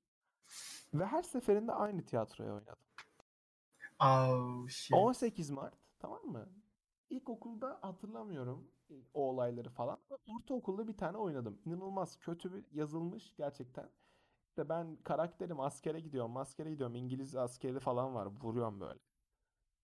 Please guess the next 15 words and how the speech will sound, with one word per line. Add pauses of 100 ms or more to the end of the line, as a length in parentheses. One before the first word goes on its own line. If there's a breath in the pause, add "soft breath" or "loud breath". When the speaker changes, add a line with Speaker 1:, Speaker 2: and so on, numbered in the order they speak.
(240)
Speaker 1:
Sonra
İngiliz
askeri
bizi
vuruyor
falan. (260)
Böyle
garip,
tamam
mı? (640)
Abi (600)
Lisedeyim. (220)
Lise
iki
üç.